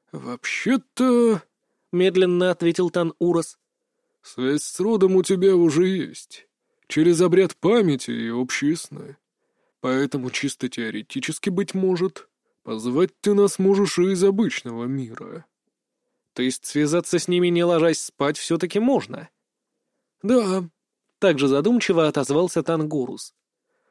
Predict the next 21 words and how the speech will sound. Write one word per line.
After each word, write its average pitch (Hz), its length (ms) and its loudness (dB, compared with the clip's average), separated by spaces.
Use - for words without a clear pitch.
"Можно 254 500 2
как-нибудь 254 480 2
попробовать, 180 800 0
но 254 180 -2
для 202 160 8
этого 208 320 6
у 185 140 6
тебя 180 240 4
магия 170 420 4
разума 151 360 2
должна 160 340 0
быть 175 160 2
развита 180 360 2
не 180 160 2
ниже 196 320 2
второго 190 400 4
уровня, 175 640 0
как 196 240 0
и 196 100 8
магия 185 440 4
предвидения". 127 760 0